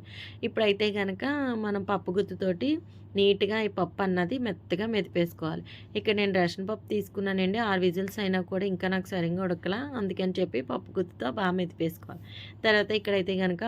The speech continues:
మామిడికాయ గుజ్జు అన్నది తీసేసుకోవాలి. ఇక్కడ వాటర్ వేసుకొని, మనకి ఎంత పులుపు కావాలో చూసుకొని, దాన్ని బట్టి మామిడికాయ గుజ్జు అన్నది తీసుకోవాలి. ఇక్కడ నేను ఒక గిన్నె, చూసారు కదా ఎంత గుజ్జు వచ్చింది, మళ్ళీ నాకు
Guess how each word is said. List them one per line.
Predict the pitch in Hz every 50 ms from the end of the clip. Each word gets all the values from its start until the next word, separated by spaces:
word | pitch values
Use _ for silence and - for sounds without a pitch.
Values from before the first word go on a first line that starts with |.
| 233
మామిడికాయ | 226 202 185 180 180 180 175 202 185
గుజ్జు | 175 196 170 - - 180
అన్నది | 175 175 180 180 - 214
తీసేసుకోవాలి. | 196 175 180 175 170 170 - - 165 160 160 175
ఇక్కడ | 170 - 175 165 170
వాటర్ | 170 165 165 - 185
వేసుకొని, | 185 180 - - 185 180 185 247 339 349 - - - - - - - - -
మనకి | 220 214 214 190 214 196
ఎంత | 180 170 170 202 190
పులుపు | - 202 196 190 - 190 -
కావాలో | 190 185 185 185 185 180
చూసుకొని, | - 190 180 170 - - 190 180 185 214 226
దాన్ని | 220 208 190 180 175 180
బట్టి | 170 165 - 208 208
మామిడికాయ | 214 202 190 180 175 170 175 185 170 180
గుజ్జు | 180 165 - 175 165
అన్నది | 165 175 185 -
తీసుకోవాలి. | 302 254 202 - - - 160 151 143 - - - - - - - -
ఇక్కడ | 208 208 214 208
నేను | 208 202 196 202 190
ఒక | 190 196 185
గిన్నె, | 175 190 185 185 202 202 -
చూసారు | 214 196 - 214 208 202 190 -
కదా | 180 165 190 220 254
ఎంత | 247 220 185 190
గుజ్జు | 175 180 175 156 190 196
వచ్చింది, | 190 175 - 196 175 170 170 226 294 320 294 240
మళ్ళీ | 214 208 202 208 214 208 208
నాకు | 202 196 - 208